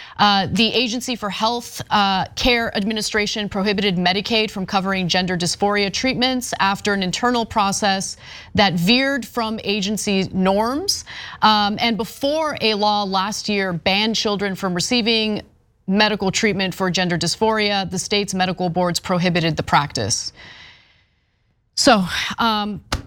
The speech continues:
that's what's happening in Florida. I guess this is a, a top priority for them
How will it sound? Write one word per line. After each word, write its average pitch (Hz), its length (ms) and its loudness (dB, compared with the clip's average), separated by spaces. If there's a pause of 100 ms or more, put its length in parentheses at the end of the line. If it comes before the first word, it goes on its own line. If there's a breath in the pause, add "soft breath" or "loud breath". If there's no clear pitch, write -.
(500)
that's 220 180 4
what's 226 100 2
happening 214 360 2
in 196 80 -2
Florida. 226 300 0
I 196 100 -2
guess 185 180 -2
this 180 180 -6
is 180 140 -2
a, 170 240 0
a 175 80 0
top 196 280 0
priority 196 420 2
for 185 160 -2
them 165 480 -2